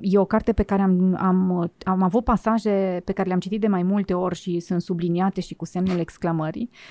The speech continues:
<laughs> Și mi se pare că e o carte din care eu am rămas cu, cu această idee esențială că, în, în final, totul este o alegere. E nevoie doar să avem această claritate încât să vedem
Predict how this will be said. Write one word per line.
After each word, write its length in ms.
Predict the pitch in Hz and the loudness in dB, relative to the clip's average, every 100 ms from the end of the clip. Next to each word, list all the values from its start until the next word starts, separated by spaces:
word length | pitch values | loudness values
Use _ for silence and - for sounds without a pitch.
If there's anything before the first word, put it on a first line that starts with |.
| - | -14
<laughs> 320 | - 185 - - | 0 2 2 -6
Și 160 | - | 2
mi 100 | 214 | 4
se 100 | 208 | 4
pare 260 | 208 233 262 | 2 0 -2
că 160 | 254 233 | -2 -2
e 80 | 220 | 2
o 100 | 208 | 0
carte 340 | 196 226 - 226 | 0 -2 -2 -4
din 200 | 202 208 | 0 0
care 200 | 208 202 | 0 0
eu 120 | 202 | 0
am 220 | 202 196 - | 2 0 -2
rămas 580 | 185 190 196 226 220 - | -2 2 2 2 -2 -6
cu, 340 | - 170 165 156 | -10 -8 -6 -8
cu 440 | - 175 170 165 165 160 - - | -8 -6 -4 -4 -6 -6 -10 -12
această 360 | 160 - 202 - | -8 -4 -4 -2
idee 480 | 170 160 180 165 160 | -4 0 0 2 0
esențială 720 | 175 175 160 - 165 165 165 | 0 0 0 0 0 0 -2
că, 140 | - | -2
în, 300 | 165 170 175 190 | -2 0 0 2
în 100 | 180 | 0
final, 460 | - 175 175 160 - | 0 0 0 -2 -4
totul 320 | - 165 143 | -6 -4 -4
este 240 | 143 - 156 | -6 -6 -8
o 100 | 151 | -6
alegere. 640 | 156 - - 165 160 180 - _ | -6 -6 -6 -8 -8 -10 -14 _
E 300 | - 202 185 185 | -10 -4 -2 0
nevoie 400 | 185 175 190 185 | 0 2 0 2
doar 200 | 180 170 | 0 -2
să 120 | 180 | -4
avem 200 | 175 170 | -2 0
această 300 | 175 185 - | -2 -4 -6
claritate 760 | - 185 175 165 185 175 - | -2 0 0 0 0 0 0
încât 320 | 156 170 - - | -2 -2 -4 -4
să 120 | 175 | -2
vedem 420 | 170 156 170 170 | -2 0 0 0